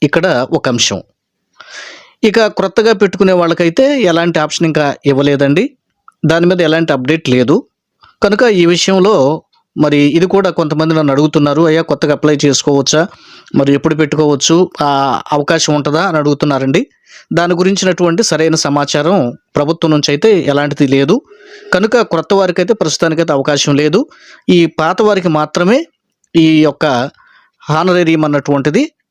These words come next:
పండగకు ముందు, పండగ రోజు కల్లా వస్తది.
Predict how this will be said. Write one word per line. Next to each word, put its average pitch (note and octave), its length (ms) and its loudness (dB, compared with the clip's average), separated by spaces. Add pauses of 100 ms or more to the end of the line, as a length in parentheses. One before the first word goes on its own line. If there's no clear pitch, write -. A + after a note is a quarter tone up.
(420)
పండగకు E3 340 -2
ముందు, E3 400 0 (100)
పండగ D3 260 -2
రోజు D3 280 -2
కల్లా G3+ 320 0 (220)
వస్తది. C3+ 640 -2